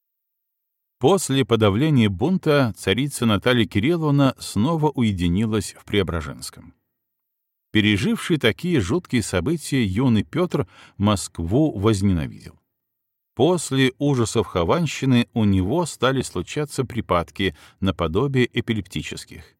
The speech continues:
Развилась болезненная подозрительность. Московская старина ассоциировалась у юноши лишь с опасностью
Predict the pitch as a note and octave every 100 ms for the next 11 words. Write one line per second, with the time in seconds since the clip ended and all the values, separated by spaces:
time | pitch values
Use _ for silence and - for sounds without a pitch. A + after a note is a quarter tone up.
0 | _ _ _ G2 F#2 D#2+ A2 G3 F3+ C#3+
1 | - - G2 G2+ D#3+ C#3+ B2 C3 B2 A#2+
2 | A2 E2+ D#2 - - D#2 - - _ _
3 | _ _ _ _ _ _ G2+ G#2 - G3
4 | G#3+ - D#3 C#3 - F#2 F2 C#3+ C#3 -
5 | _ - _ - - G2+ D3+ F#3+ F#3 D#3+
6 | - - G#2 F#3+ F#3 C#3 G#2 A#2+ E3+ -
7 | - G#2 F#2 C#3+ E3 - C3 - B2+ B2